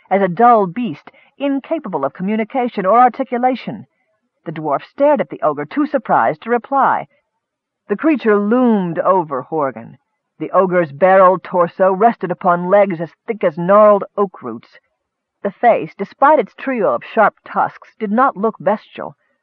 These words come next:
Arms, bulging with straps of sinew, rippled downward to ham-like fists that swung nearly to the ogre's knees. He wore a jerkin of stiff, dirty leather, and in his right hand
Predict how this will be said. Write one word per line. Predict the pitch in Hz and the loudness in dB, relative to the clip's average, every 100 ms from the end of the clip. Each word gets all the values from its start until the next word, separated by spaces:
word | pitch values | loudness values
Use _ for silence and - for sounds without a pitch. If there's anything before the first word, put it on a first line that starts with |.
| _ _ _ | _ _ _
Arms, | 165 170 147 165 165 | 2 2 2 -2 -10
bulging | 151 175 208 170 165 | -2 2 4 2 -4
with | 151 | -6
straps | - 214 196 - | 0 2 2 -2
of | 165 | -14
sinew, | _ 208 180 147 | _ -4 -4 -6
rippled | 160 226 262 233 190 | -4 -2 -2 -4 0
downward | 202 214 190 135 123 | 2 4 2 -2 -6
to | |
ham-like | 156 226 226 208 190 - _ | -8 -2 -2 0 -2 -4 _
fists | 247 269 _ _ _ _ - | -4 -4 _ _ _ _ -16
that | 147 | -16
swung | - 220 208 190 | -2 2 2 2
nearly | 208 220 170 | 0 0 -2
to | |
the | 165 170 | -2 0
ogre's | 170 165 | 0 -2
knees. | 151 180 185 143 131 _ _ _ _ _ _ _ _ _ _ | -6 -6 -6 -8 -12 _ _ _ _ _ _ _ _ _ _
He | 220 | -6
wore | 220 226 208 | 0 4 4
a | |
jerkin | 170 - 226 214 180 | 2 0 0 0 -4
of | 170 | -6
stiff, | - - 254 - - 165 | -8 -4 -4 -4 -8 -2
dirty | 208 202 | 0 0
leather, | 175 165 165 92 - | 0 0 0 -2 -8
and | - 139 147 | -4 -4 -4
in | 151 | -6
his | 147 | -6
right | 139 160 151 | 0 0 0
hand | 147 143 180 | -4 -4 -4